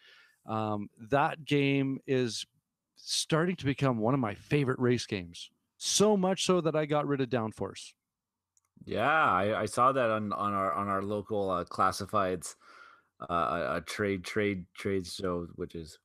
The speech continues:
Speaker 2: which is, speaks volumes.
Speaker 1: <laughs> So there's an app out there that you can get, um, for, uh, Flamme Rouge,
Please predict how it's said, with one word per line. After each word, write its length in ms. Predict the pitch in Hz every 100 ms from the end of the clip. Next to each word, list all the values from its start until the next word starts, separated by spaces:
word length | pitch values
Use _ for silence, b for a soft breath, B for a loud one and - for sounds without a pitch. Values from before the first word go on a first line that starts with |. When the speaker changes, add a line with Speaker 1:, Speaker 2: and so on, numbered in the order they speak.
| _
Speaker 2:
which 160 | - 85
is, 60 | 80 - - _
speaks 340 | - 147 156
volumes. 680 | 135 117 139 131 90 78 - 151 123 - 143
Speaker 1:
<laughs> 300 | 123 113 95 B B B B
So 360 | - 165 151 151
there's 320 | 139 196 226
an 100 | 240 - -
app 320 | 131 143 -
out 220 | 135 131
there 160 | 120 113
that 140 | 110
you 120 | 123 120
can 220 | 131 117
get, 360 | 113 120 110 - _
um, 460 | 120 110 101 104 107 -
for, 720 | - - 147 151 123 113 107 -
uh, 260 | 107 101 -
Flamme 420 | - 131 123 113
Rouge, 380 | 117 113 139